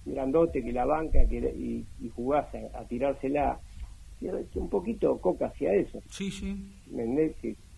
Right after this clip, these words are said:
Speaker 1: le jugaba a, a Bou y
Speaker 2: Bueno, ahí también tenés otro estilo que, que a mí nunca me gustó de los últimos campeonatos de Racing, pero le valoro esto que decís vos, eh, a Coca, ¿no? Saber trabajar de una manera, una forma, como para ver qué,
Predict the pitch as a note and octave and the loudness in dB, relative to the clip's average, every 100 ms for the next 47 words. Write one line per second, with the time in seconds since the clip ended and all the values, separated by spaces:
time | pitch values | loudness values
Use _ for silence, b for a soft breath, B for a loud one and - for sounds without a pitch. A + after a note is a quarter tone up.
0 | - A2+ A2+ B2 A#2+ B2+ A#2+ A#2+ - A#2+ | -12 -8 -8 -4 -2 0 0 -2 -8 -16
1 | A#2 - B2 C#3 E3 D#3+ C#3 - - - | -12 -6 0 4 4 4 0 -10 -20 -20
2 | - - E3 B2 A2+ A2 - - - G#3 | -20 -14 -8 -4 -4 -4 -8 -12 -6 -2
3 | G#3+ G#3 G3+ G3+ F3+ F#3 F#3 G3 E3 D#3+ | -2 0 0 0 -2 -2 -2 -4 -4 -4
4 | - E3+ C3+ A2+ A#2 A#2 A#2 C#3 D3 C#3 | -2 0 0 -2 -6 -6 -4 -2 -2 -4
5 | B2+ B2+ C3+ C3 E3 D#3+ D3 A#2 A2+ C3 | -4 -4 -4 -4 -2 -2 -2 -4 -4 -6
6 | C3+ B2 B2 B2 C3+ C#3 D3 D#3 F3+ F3 | -6 -8 -8 -8 -8 -10 -8 -8 -8 -6
7 | G#3 G#3 B B B - C#3 C3+ C3 C3+ | -6 -8 B B B 0 0 0 0 2
8 | C#3+ C#3+ D#3 E3 E3+ G3 - - - D3 | 4 4 4 4 4 2 -2 -14 -10 -8
9 | - C3+ C3 C3 - C#3 B2+ B2 - G#2+ | -6 -4 -4 -4 -4 -4 -2 -4 -6 -6
10 | G2+ F#2+ G2 G#2 G2 A2 C3+ B2 A2+ C3 | -6 -6 -8 -8 -8 -6 -6 -4 -4 -2
11 | C#3+ D3 D#3+ D#3+ B - - A#2 A#2 - | -2 -2 -4 -10 B -16 -10 -8 -6 -4
12 | C#3 C#3 C#3 B2+ A#2 A#2 A2+ A#2+ B2+ B2+ | -2 -2 -2 -4 -6 -6 -6 -6 -4 -4
13 | A#2 A#2 A2+ C#3 C#3 C#3+ D3 C3 A2 - | -4 -6 -6 -6 -4 -4 -4 -6 -6 -6
14 | G#2 G#2+ A2 - G#2 F#2+ | -6 -8 -10 -8 -6 -4